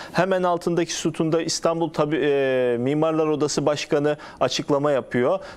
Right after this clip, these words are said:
Diğeri manşet atıyor, "Yetmedi mi yirmi beş yıl size? Yirmi beş yılda ne hale getirdiniz ülkeyi?" deniyor. Ama o yandaşlıkla suçlanan iktidar medyası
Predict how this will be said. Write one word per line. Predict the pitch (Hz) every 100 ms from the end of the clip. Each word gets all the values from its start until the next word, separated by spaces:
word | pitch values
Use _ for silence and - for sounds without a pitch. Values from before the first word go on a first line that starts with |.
| -
Diğeri | 135 165 170
manşet | 165 165 170 175
atıyor, | 165 156 175
"Yetmedi | 147 165 - 180 160
mi | 156
yirmi | 147 143 139
beş | 139 139 -
yıl | 127
size? | - 127
Yirmi | 143 135 143
beş | 165 160 151
yılda | 143 147
ne |
hale | 147 143 139
getirdiniz | 123 123 131 117 123 117
ülkeyi?" | 117 - 123 113
deniyor. | 110 107 117 208 - - - - - - -
Ama | 151 131 101 - - -
o | 160
yandaşlıkla | 156 151 156 156 - 180 170
suçlanan | 143 139 - 135 127 120
iktidar | 135 - 143 208
medyası | 254 233 139 120 - 104